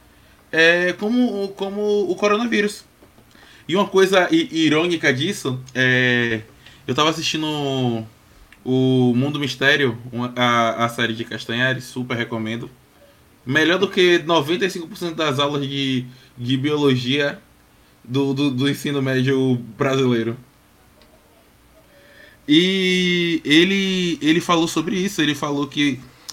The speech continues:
se ocorresse uma pandemia, é, pra quem não sabe, ele gravou o, o programa, é, o, o, a série em si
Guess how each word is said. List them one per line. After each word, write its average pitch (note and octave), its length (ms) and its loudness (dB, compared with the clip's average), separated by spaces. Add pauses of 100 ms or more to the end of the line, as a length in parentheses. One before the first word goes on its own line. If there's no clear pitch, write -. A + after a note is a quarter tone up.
se - 160 -2
ocorresse D#3 400 2
uma C3+ 60 -4
pandemia, C#3+ 600 2
é, C3 220 6
pra C3+ 160 0
quem C#3 100 -8
não C#3 100 -6
sabe, C3+ 400 -2
ele B2+ 140 -2
gravou A#2+ 720 -2
o, G#2+ 380 -2
o G2+ 40 -10
programa, B2 640 -8 (520)
é, G#2+ 220 -2
o, G#2 60 2
o, G#2 540 -4
a G#2+ 100 -10
série B2 340 -4
em A2+ 60 -8
si C3 320 -6